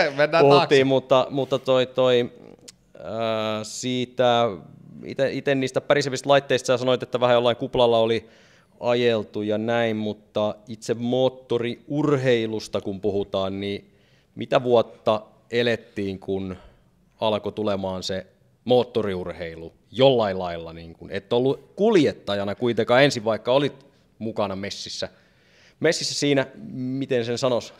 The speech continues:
Speaker 2: tunnelmaa luomassa.
Speaker 1: Niin, kyllä. Mä en nyt vuotta ihan tasan tarkkaan tähän muista, mut ehkä ne oli ihan ekoja,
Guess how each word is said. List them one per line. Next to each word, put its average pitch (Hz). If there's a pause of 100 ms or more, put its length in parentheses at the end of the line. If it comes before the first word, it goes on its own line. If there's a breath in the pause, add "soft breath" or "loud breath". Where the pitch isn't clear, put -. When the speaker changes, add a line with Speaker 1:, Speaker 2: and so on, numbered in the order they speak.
Speaker 2:
tunnelmaa 127
luomassa. 117 (500 loud breath)
Speaker 1:
Niin, 156
kyllä. 139 (640)
Mä 147
en 160
nyt 175
vuotta 165
ihan 131 (120)
tasan 135
tarkkaan 117
tähän 120
muista, 127
mut 120 (420 soft breath)
ehkä 156
ne 165
oli 175
ihan 165
ekoja, 143